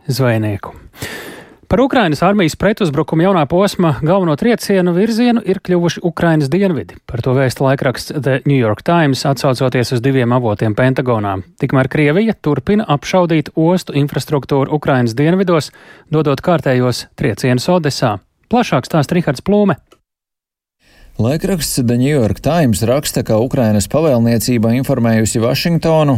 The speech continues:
Speaker 2: par jaunas ofensīvas fāzes sākšanu galvenā trieciena virzienā, proti uz dienvidiem no Orihivas Zaporīžas apgabalā. Ja tiks pārrauta Krievijas aizsardzība,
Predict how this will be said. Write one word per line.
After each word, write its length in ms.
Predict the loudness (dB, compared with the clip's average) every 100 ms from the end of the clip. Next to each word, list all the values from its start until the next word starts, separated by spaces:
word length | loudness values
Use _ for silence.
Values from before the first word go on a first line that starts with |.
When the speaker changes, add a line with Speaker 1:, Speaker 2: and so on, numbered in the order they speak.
| 0
Speaker 2:
par 160 | 0
jaunas 400 | 0 2 2 0 0
ofensīvas 640 | -2 0 0 0 0 -2 -2
fāzes 540 | 0 2 2 0 -2
sākšanu 540 | 0 0 0 0 0 2
galvenā 380 | 2 2 2 0
trieciena 560 | 0 -2 0 0 2 2
virzienā, 600 | 2 0 2 2 2 2 -2 -8 -20 -6
proti 320 | 0 0 2 0
uz 160 | 2
dienvidiem 500 | 0 0 0 0 2
no 140 | 2 2
Orihivas 720 | 0 0 0 0 0 -2 -2
Zaporīžas 840 | -2 -2 0 0 2 0 0 0 0
apgabalā. 640 | 0 0 2 2 2 0 -4 -16 -16 -14 -12 -4
Ja 160 | -2 -2
tiks 260 | -2 -6 -2
pārrauta 560 | 0 2 2 2 0
Krievijas 540 | -2 0 0 0 0 0
aizsardzība, 720 | 0 0 0 0 0 0